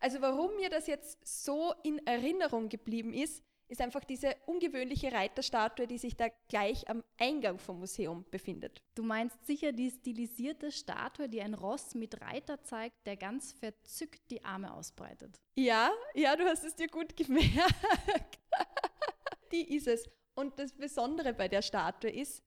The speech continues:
Speaker 1: es klingt jetzt vielleicht ein bisschen komisch, ja, aber das ist das Glied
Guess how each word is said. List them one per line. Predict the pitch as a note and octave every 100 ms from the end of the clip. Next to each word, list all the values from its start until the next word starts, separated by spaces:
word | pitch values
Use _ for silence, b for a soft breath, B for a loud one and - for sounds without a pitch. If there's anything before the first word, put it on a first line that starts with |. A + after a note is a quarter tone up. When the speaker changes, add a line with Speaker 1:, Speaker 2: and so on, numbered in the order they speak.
| -
Speaker 1:
es | -
klingt | G#3 G#3
jetzt | F#3+
vielleicht | - F#3 -
ein | G#3
bisschen | G#3 - A3
komisch, | - A3 D#4 F#4
ja, | A3 C4 - B B
aber | B3+ B3+ D4+ C#4+ _ _ _ _
das | B3 B3
ist | A#3+ C4+
das | C4 - -
Glied | B3+ C#4+ D4+ - -